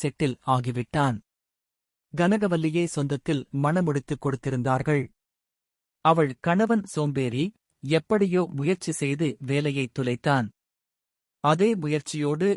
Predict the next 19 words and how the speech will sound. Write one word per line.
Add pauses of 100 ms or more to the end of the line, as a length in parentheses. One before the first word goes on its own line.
(120)
கனகவல்லியையும்
திரும்ப
ஊருக்கு
அனுப்பிவிட்டான்
என்று
அம்மா
சொன்னாள். (840)
நான்
கல்லூரி
லீவில்
ஒருமுறை
வீட்டுக்குப்
போயிருந்தேன். (960)
கதவைச்
சுரண்டும்
சத்தம்
கேட்டது. (880)
திறந்து
பார்த்தால்